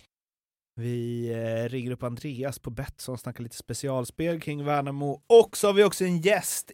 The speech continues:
i detta fall, Värnamo-produkten Niklas Hult, som, eh, nu för tiden, eh, huserar i Hannover i Tyskland, som vi ska försöka, eh,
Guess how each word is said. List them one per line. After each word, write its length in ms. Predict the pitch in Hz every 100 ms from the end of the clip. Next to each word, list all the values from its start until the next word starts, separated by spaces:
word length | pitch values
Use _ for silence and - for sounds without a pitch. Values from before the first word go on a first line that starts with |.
| 170
i 440 | 214 208 156 135 - _ _ _ _ _
detta 300 | 160 160 -
fall, 400 | 156 165 160 151
Värnamo-produkten 1900 | 143 151 180 160 160 165 170 160 - 180 175 180 202 - - 175 160 143 143 - _ -
Niklas 840 | 151 - _ 151 143 - - - - -
Hult, 560 | 214 160 113 - - - -
som, 420 | - 135 131 131
eh, 380 | 131 127 127 127
nu 180 | 135 131
för 80 |
tiden, 540 | - 127 127 123 120 120
eh, 180 | 120 117 - -
huserar 720 | 123 - 131 127 123 120 120
i 160 | 120 -
Hannover 880 | - 143 151 185 180 - 131 120 113 -
i 280 | 117 113 110
Tyskland, 600 | - 110 - 110 98 101 - - _ _ _ _ _
som 140 | - 113
vi 120 | 110
ska 200 | - 101
försöka, 480 | - 110 - 110 104 101 - _ _ _ _ _ 117
eh, 240 | 107 101